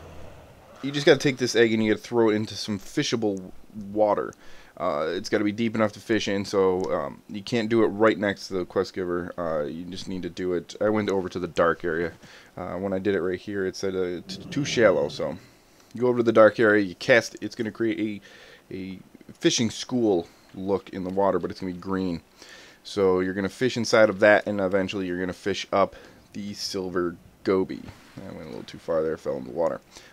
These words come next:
You're gonna get the fish, the silver goby. Uh, right there you can see the green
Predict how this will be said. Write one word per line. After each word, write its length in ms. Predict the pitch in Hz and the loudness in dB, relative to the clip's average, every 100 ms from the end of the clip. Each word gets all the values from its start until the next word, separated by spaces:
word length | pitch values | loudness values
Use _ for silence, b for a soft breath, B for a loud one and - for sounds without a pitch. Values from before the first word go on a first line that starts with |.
| _ | _
You're 100 | 127 | -2
gonna 140 | 175 | 0
get 120 | 151 | 0
the 60 | 139 | -2
fish, 300 | - 131 117 - | -4 -4 -6 -8
the 100 | 107 | -6
silver 300 | 120 110 104 | -2 -2 -2
goby. 400 | 98 92 67 62 - B B B B | 0 -2 -2 -10 -16 B B B B
Uh, 200 | 95 92 | -4 2
right 180 | 101 110 | 4 4
there 160 | 123 120 | 6 6
you 140 | 117 | 6
can 80 | 110 | 2
see 300 | - 113 113 | 2 2 2
the 100 | 104 | 0
green 560 | 101 107 107 107 104 | 0 2 2 2 -2